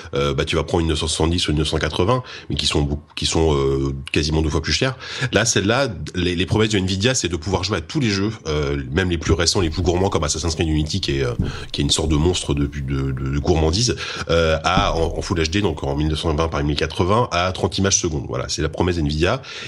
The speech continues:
Et, euh, ça a l'air d'être tenu, en tout cas, dans, dans, dans les tests que j'ai, hardware que j'ai pu lire, euh, ça a l'air d'être tenu pour deux cents euros. T'as, t'as une carte graphique, euh,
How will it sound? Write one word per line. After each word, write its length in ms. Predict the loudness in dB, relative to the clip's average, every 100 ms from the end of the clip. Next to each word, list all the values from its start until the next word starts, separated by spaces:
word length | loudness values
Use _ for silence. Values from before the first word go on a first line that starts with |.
| -4
Et, 320 | 2 2 2 0
euh, 200 | -2 0
ça 140 | 0
a 20 |
l'air 80 | 2
d'être 160 | 0 2
tenu, 260 | 2 4
en 80 | 2
tout 120 | 0
cas, 120 | -2 0
dans, 80 |
dans, 260 | 0 0 2
dans 140 | 2
les 80 | 0
tests 460 | 0 0 0 0 -4
que 120 | -2
j'ai, 240 | 0 0
hardware 360 | -2 -2 -2 -2
que 80 | -4
j'ai 100 | -4
pu 140 | -2
lire, 280 | 0 0 -2 -8 -14 -12 -4
euh, 320 | 0 2 0 0
ça 100 | 2
a 40 |
l'air 40 |
d'être 140 | 0 2
tenu 200 | 2 2
pour 180 | 0 2
deux 100 | 2
cents 200 | 4 6
euros. 300 | 6 4 2
T'as, 340 | 0 0 0
t'as 120 | -2 -2
une 100 | 0
carte 180 | -2 0
graphique, 400 | -2 -2 -4 -2
euh, 280 | -2 -2